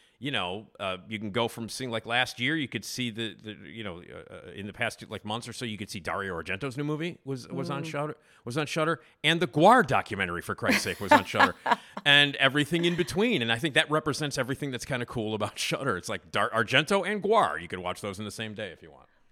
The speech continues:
Speaker 2: Well, and I'll say as partners, you know, as financiers, um, and producers, I, I was so happy, you know, to have worked with them because, as, you know, independent filmmakers know, it's hard to find the money for your first film.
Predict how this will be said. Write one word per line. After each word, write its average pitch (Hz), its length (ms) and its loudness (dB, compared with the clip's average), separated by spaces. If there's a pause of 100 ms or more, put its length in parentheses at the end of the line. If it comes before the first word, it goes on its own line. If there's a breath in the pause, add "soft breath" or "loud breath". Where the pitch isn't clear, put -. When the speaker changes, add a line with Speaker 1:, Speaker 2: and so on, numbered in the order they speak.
(100)
Speaker 2:
Well, 220 240 10
and 226 180 4
I'll 233 140 6
say 226 280 4
as 190 200 2
partners, 185 800 2
you 185 100 -4
know, 160 200 4
as 165 200 2
financiers, 185 1160 2
um, 175 260 4
and 170 160 -6
producers, 190 800 -4 (600 soft breath)
I, 180 180 4 (100)
I 175 240 2 (300)
was 190 200 -2
so 190 240 6
happy, 214 600 4 (160)
you 180 140 -2
know, 170 280 2 (160)
to 190 120 -4
have 160 120 -4
worked 180 240 -2
with 202 160 -4
them 208 340 0
because, 175 640 -2 (640 loud breath)
as, 147 420 -2
you 185 140 -4
know, 165 240 0
independent 190 480 -2
filmmakers 180 560 -2
know, 170 260 4
it's 175 160 6
hard 165 240 2
to 175 80 -4
find 165 260 -4
the 160 60 -4
money 165 300 -4
for 180 160 -6
your 151 160 -2
first - 400 -6
film. 170 420 -4